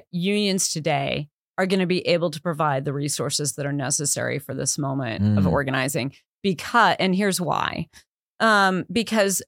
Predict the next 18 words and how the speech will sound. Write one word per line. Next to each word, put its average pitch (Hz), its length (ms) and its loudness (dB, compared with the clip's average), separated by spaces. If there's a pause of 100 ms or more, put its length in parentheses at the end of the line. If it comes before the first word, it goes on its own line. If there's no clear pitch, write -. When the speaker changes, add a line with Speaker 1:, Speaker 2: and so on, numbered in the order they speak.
(160)
Speaker 1:
the 190 180 0
unions 196 840 2
are 180 120 4
built 170 320 0 (100)
up 151 380 2 (640)
to 190 460 2 (180)
fight 190 420 2 (180)
for 196 60 -2
the 175 100 2
members 175 500 2
in 165 160 0
the 147 100 2
unions. 92 400 -2
Speaker 2:
Of 101 100 -6
course. - 380 2 (260)
Speaker 1:
And 226 180 4
the 208 60 2
members 247 500 4